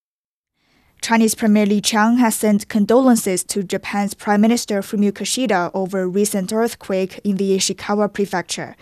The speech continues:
Li said China's willing to provide necessary assistance to help with relief efforts. A magnitude seven point six earthquake struck Japan on New Year's Day, killing over sixty people.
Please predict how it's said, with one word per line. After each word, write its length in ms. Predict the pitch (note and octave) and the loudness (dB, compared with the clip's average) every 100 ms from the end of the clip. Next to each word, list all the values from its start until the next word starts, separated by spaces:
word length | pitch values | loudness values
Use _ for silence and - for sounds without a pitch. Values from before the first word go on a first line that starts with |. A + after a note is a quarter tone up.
| - - - _ | -20 -20 -20 _
Li 160 | G3+ A#3 | -4 -2
said 320 | A3 A3 - | 2 2 0
China's 400 | - A3+ G#3+ - | -4 -2 -2 0
willing 300 | B3 B3+ A3 | 2 4 2
to 100 | G#3 | -2
provide 440 | - G#3+ G3+ G3 F#3+ | -6 -4 0 0 0
necessary 520 | A3+ C#4 C#4+ C4+ B3 | 0 -2 -2 0 0
assistance 580 | A#3 G#3 - F3+ E3+ - | 0 -4 -4 -8 -8 -10
to 140 | F#3 | -8
help 300 | F#3 F#3+ G3 | -4 -4 -2
with 240 | G#3 G3 - | -4 -4 -4
relief 420 | G3 F#3+ G3+ G3+ | -4 -2 -2 -4
efforts. 520 | F#3 C3+ F#2 - - _ _ _ | -8 -10 -8 -6 -8 _ _ _
A 60 | G#3 | 0
magnitude 680 | G3 G#3 G#3 G3+ - G3+ F#3+ | 4 4 2 -4 -2 -4 -2
seven 320 | - G3 G3+ | -2 0 -2
point 300 | - G3 F#3+ | -4 -6 -6
six 300 | - A#3+ - | -2 -2 0
earthquake 540 | A3 A3+ - G#3+ G3 - | -2 -2 -4 -4 -4 -6
struck 400 | - A3 G3 - | -8 -4 -4 -4
Japan 460 | G3 - G#3+ G#3+ G#3+ | -8 -2 0 0 0
on 120 | G3+ | 0
New 120 | A3+ | 0
Year's 240 | B3 B3+ - | 2 0 0
Day, 360 | G3+ F#3 F#3 - | -2 -2 -4 -6
killing 340 | G#3 G#3 G3 G3+ | -4 -2 -2 -2
over 240 | G3 G3 | -4 -4
sixty 420 | - A3 - G#3+ | -2 -2 -2 -6
people. 480 | - F3+ - B2 | -4 -8 -8 -12